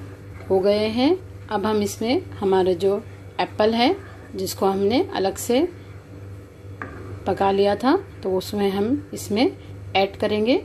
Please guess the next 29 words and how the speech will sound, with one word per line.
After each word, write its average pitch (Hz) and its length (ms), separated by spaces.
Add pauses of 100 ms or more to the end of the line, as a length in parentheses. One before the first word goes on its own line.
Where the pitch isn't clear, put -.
साथ 190 320
ही 220 60
साथ 214 260
हम 220 220 (360)
खवा, 196 360 (920)
जो 202 140
हमारा 190 260
होममेड 190 440
खवा 190 300
है, 240 220 (760)
ये 202 180
भी 208 140
हम 214 280 (260)
ऐड 190 220
करेंगे 214 380 (180)
थोड़ा 202 220
थोड़ा 196 200
करके 196 280
इस 208 180
तरह 208 200
से। 320 180
देखिए - 1000 (160)
अच्छे - 320
से 262 180 (420)
खवा 185 260
को 180 140
हम 226 260 (500)
ऐड 185 160
करेंगे। 202 380